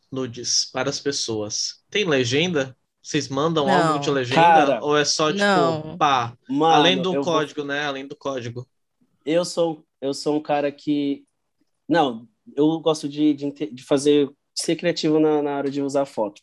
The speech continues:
Speaker 3: Tem uma específica, que é a legenda entra na foto, no caso, né? Não mandei a foto e escrevi embaixo, eu joguei na foto, que aí já fica
Speaker 1: Não,
Speaker 3: salvo de uma vez
Speaker 1: sim,
Speaker 3: só.
Speaker 1: tudo na foto, exatamente.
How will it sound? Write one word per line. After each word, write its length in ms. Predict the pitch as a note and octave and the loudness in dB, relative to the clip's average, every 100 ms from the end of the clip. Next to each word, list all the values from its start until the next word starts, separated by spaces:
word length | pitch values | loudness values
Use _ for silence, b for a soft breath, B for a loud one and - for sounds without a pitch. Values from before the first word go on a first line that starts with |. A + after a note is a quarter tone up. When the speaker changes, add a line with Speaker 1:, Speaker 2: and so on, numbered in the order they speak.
| - | 0
Speaker 3:
Tem 160 | E3 | 2
uma 180 | F#3+ E3+ | 4 4
específica, 580 | D3 - B2 D#3+ D3+ - _ b b b _ _ _ _ _ | 2 -2 -6 -4 -4 -8 _ b b b _ _ _ _ _
que 180 | - A#2+ | -8 -2
é 160 | B2 A#2+ | -2 -2
a 40 | |
legenda 380 | B2 B2 B2 B2+ | -2 -4 -4 -4
entra 220 | B2+ C3 | -6 -6
na 120 | C3+ C3 | -6 -6
foto, 320 | B2+ A2+ A#2+ | -6 -6 -8
no 80 | A2+ | -8
caso, 320 | A2 F#2 G2 | -8 -8 -6
né? 120 | G2 | -2
Não 120 | G2+ | 2
mandei 460 | G#2 G#2 G#2+ G#2+ G#2 | 2 0 0 0 0
a 100 | G#2 | -4
foto 480 | - - G#2+ G#2+ - | -6 -2 0 0 0
e 100 | A#2 | 0
escrevi 340 | A2+ - A#2 | -2 -4 -2
embaixo, 360 | B2+ A2 F#2 G2 F2+ | 0 0 -4 -12 -6
eu 160 | G2+ | -6
joguei 220 | G2+ G2+ G#2+ | -4 -4 -2
na 100 | B2 | 0
foto, 260 | C3 B2 | 0 2
que 80 | - | 4
aí 60 | C#3+ | 4
já 80 | D3+ | 2
fica 240 | - D#3 | 0 0
Speaker 1:
Não, 260 | A3 A#3 A#3 | 4 4 6
Speaker 3:
salvo 40 | |
de 80 | - | 4
uma 120 | A3+ | 4
vez 140 | A3 C#3+ | 4 0
Speaker 1:
sim, 40 | |
Speaker 3:
só. 140 | A#2+ - | -4 -4
Speaker 1:
tudo 280 | C#3+ C#3+ | -2 0
na 160 | D#3 F3 | 0 -2
foto, 380 | F3+ A#3 D#3 C3 | -2 -4 -2 -4
exatamente. 840 | A#2+ B2 F3+ G#3+ E3 A#2+ - A#2 | -6 -6 -6 -6 -6 -6 -10 -12